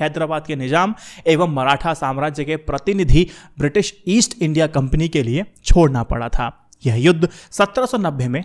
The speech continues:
लड़ा गया था। अंग्रेज मैसूर युद्ध सेवनटीन नाइंटी नाइन में हुआ था,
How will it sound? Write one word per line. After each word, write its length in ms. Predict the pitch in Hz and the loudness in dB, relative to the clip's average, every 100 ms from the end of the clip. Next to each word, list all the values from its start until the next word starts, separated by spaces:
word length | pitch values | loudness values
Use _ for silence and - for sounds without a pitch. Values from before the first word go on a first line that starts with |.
| - | -4
लड़ा 220 | 147 127 | -2 -2
गया 160 | 120 123 | -2 -4
था। 200 | 123 117 - - | -6 -8 -2 2
अंग्रेज 340 | 226 262 269 | 4 4 2
मैसूर 380 | 185 208 214 226 | 2 2 2 2
युद्ध 260 | 160 208 214 | 6 4 4
सेवनटीन 560 | - 156 165 165 202 | -2 -4 -4 -4 -2
नाइंटी 380 | 175 147 147 185 | -2 -4 -4 -4
नाइन 240 | 156 143 | -2 -4
में 120 | 131 117 | -4 -6
हुआ 220 | 110 120 | -6 -10
था, 340 | - - - | -12 -18 -20